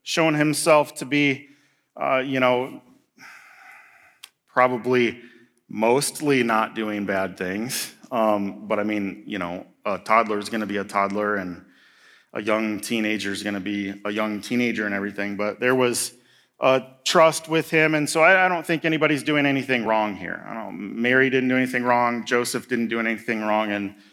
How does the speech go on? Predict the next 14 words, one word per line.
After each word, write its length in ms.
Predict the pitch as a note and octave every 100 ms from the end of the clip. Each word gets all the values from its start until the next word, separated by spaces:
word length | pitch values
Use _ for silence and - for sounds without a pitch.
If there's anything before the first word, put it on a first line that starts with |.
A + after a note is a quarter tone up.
| _ _ - _ -
we'll 180 | A2+ A2
learn 300 | A#2+ A#2 A2
here 240 | A2 A2+
in 60 | G#2
a 40 |
moment 440 | G#2 A2 A2 G#2 - _ - _ -
uh, 100 | G#2+
that 240 | G#2 F#2
Jesus 500 | - B2+ A#2+ A#2+ A2
wasn't 440 | A2 A2+ G#2+ F2+ G#2
doing 280 | G#2+ G#2
anything 520 | G#2+ A2 A2 G#2+ G#2+ G2+
wrong 480 | G2 G#2 G2 F#2+ -
either, 580 | A#2 A2+ G#2 G2+ F#2